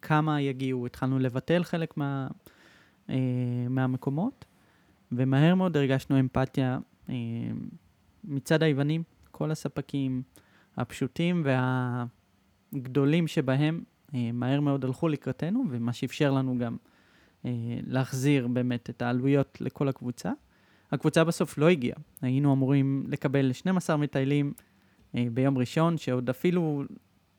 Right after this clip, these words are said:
לא ידענו מה גודל האירוע, אבל הטיסה גם בוטלה, ואז, אה, עסקנו בכיבוי השריפה הזאת,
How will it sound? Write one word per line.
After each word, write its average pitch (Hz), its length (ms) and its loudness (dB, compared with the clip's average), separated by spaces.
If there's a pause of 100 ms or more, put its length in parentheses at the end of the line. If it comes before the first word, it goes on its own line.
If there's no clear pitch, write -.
לא 139 100 2
ידענו 147 340 6
מה 143 160 4
גודל 139 340 4
האירוע, 131 440 0 (520)
אבל 113 240 -2
הטיסה 110 1040 -6
גם 131 180 0
בוטלה, 127 280 -4 (120)
ואז, 131 460 0 (800)
אה, 117 40 -6 (1000)
עסקנו 131 420 -6
בכיבוי 127 640 0
השריפה 147 380 2
הזאת, 139 300 -2